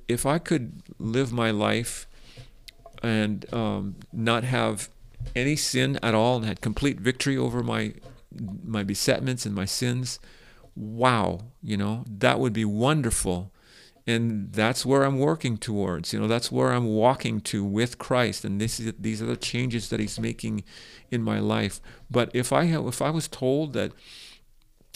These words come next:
you know, I, I, you're saved, but you're not gonna change, I, you know, I don't know if I would,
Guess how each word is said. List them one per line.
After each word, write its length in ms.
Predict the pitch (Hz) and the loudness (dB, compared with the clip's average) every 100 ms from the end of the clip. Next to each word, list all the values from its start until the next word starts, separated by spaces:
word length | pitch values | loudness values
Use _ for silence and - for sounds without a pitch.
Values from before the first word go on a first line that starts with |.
| - | -6
you 100 | 123 | -2
know, 220 | 117 117 - | 2 0 -2
I, 120 | 95 - | -6 -4
I, 120 | 110 | -4
you're 280 | - 113 110 | -4 -2 0
saved, 500 | - 127 131 139 92 | 0 2 4 2 0
but 180 | 107 82 | -2 -2
you're 120 | 101 | -2
not 200 | 110 113 | -2 -2
gonna 180 | 113 95 | -4 -4
change, 720 | - 104 110 139 131 - - _ _ - - _ _ - - - - | -2 -2 -2 -4 -8 -12 -14 _ _ -20 -20 _ _ -20 -18 -14 -10
I, 300 | - 123 156 - | -6 -4 -6 -4
you 140 | 123 | -2
know, 280 | 120 113 120 - | 0 0 -2 -6
I 140 | - 117 | -6 -2
don't 160 | 143 | 0
know 200 | 123 147 | 0 0
if 120 | 139 127 | 0 0
I 60 | |
would, 240 | 131 123 | 0 -2